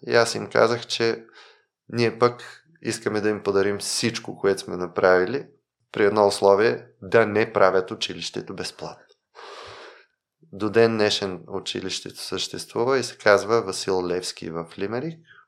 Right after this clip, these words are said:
Нашето се казваше Любознание и вече го няма. Та така, а църквата се роди по друг начин.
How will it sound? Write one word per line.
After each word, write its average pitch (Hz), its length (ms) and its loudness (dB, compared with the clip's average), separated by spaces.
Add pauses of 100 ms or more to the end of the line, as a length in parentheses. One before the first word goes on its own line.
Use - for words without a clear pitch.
(140)
Нашето 98 540 0
се - 140 -12
казваше 104 460 0
Любознание 98 720 0
и 104 40 -6
вече 92 320 -6
го 110 100 -8
няма. 85 320 -10 (720)
Та - 60 -14
така, 101 440 2
а 104 100 2
църквата 165 560 4
се 165 160 -2
роди 156 280 0
по 147 100 -4
друг 143 280 -2
начин. 107 440 2